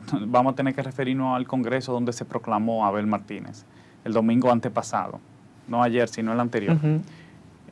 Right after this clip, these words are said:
Speaker 1: En ese congreso estaban invitados cuatro mil trescientos siete delegados. Esos cuatro mil trescientos siete delegados son la matrícula de la dirigencia total del partido. Estamos hablando del nivel de presidente de comité intermedio hacia arriba.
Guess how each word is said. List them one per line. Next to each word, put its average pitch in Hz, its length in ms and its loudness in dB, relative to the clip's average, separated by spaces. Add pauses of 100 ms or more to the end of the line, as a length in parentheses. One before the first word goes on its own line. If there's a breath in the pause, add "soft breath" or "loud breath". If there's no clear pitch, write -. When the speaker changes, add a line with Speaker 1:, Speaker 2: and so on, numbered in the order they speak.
(120)
Speaker 1:
En 131 140 2
ese 151 180 2
congreso 156 340 2
estaban 143 240 0
invitados 143 400 2
cuatro 131 260 0
mil 135 160 2
trescientos 139 500 -2
siete 139 280 -2
delegados. 101 560 -4 (180)
Esos - 160 -6
cuatro 147 240 0
mil 139 140 0
trescientos 131 460 -2
siete 131 240 -2
delegados 123 420 0
son 127 160 -2
la 127 60 2
matrícula 135 580 0
de 127 80 0
la 120 100 0
dirigencia 123 600 -4
total 110 340 -2
del 98 140 -4
partido. - 420 -10 (540 loud breath)
Estamos 123 260 4
hablando 131 280 4
del 123 180 6
nivel 120 280 6
de 110 80 2
presidente 123 520 -2
de 151 100 2
comité 139 300 0
intermedio 156 460 2
hacia 127 180 -4
arriba. 98 340 -8